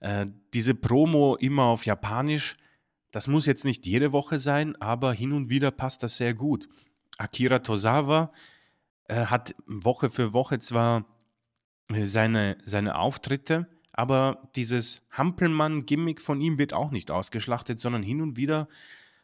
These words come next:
äh, streut man auch nur so ein Sekundensegment ein, wo er zum Beispiel Rhea entgegenläuft und dann erschreckt sich wegdreht und dann wieder davonläuft. Äh, das ist einfach großartig eingesetzt und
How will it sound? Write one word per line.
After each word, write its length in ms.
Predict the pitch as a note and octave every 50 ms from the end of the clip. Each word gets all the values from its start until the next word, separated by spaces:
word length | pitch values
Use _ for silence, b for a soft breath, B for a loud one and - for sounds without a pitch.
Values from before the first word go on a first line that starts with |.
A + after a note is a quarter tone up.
| B B _
äh, 440 | - A2 B2 B2+ B2 B2 B2+ -
streut 420 | G#2+ - - - G2+ B2 C#3+ - -
man 120 | D#3 C#3+
auch 140 | C#3+ C#3+ C3
nur 180 | D3+ D3 C#3+ B2+
so 120 | A#2+ C#3
ein 160 | C3+ C3 C3
Sekundensegment 1040 | A#2 - A#2+ - - D3+ E3 F#3 F3+ - D3+ A#2+ - A#2+ G#2+ A2+ A2 A2 A2+ A2+ -
ein, 260 | G#2 B2 C3+ B2+ A2
wo 100 | G#2+ A#2
er 100 | A#2 A2+
zum 120 | - - A#2
Beispiel 300 | A2+ - - - A2+ G#2
Rhea 340 | G2+ G#2 A#2+ D3 D#3 B2
entgegenläuft 720 | F#2 G2 G2+ - - G2 G2+ A#2 A2+ A2+ A#2+ A#2+ - - A#2
und 180 | A2+ A2+ A#2
dann 140 | - A#2 A#2
erschreckt 420 | A#2 A2 - - G#2 A#2+ A#2 - -
sich 220 | - G2+ - G2+
wegdreht 520 | A#2 A#2+ - - - F2 E2 F2+ G2 -
und 180 | G#2 G#2 G2 A2+
dann 120 | A2 A2
wieder 160 | G#2+ G#2+ A2 G2+
davonläuft. 680 | A2 G#2+ - - B2 C3 C3 F#2 D2+ C#2+ C#2+ - - b b b b b b b b b b b _
Äh, 300 | - G2 G2+ G2+ G2+ F#2+ - _
das 120 | B2+ C3
ist 120 | C#3+ - D#3
einfach 280 | D3 C3+ C#3 - -
großartig 640 | - A#2+ C3 E3+ E3+ - - C#3+ C#3 - B2 - -
eingesetzt 640 | F#2+ A#2 D3 D#3+ D#3 C#3 B2 D3 D3 C#3+ - - -
und 380 | - C3 C3+ C3+ C3 C3 -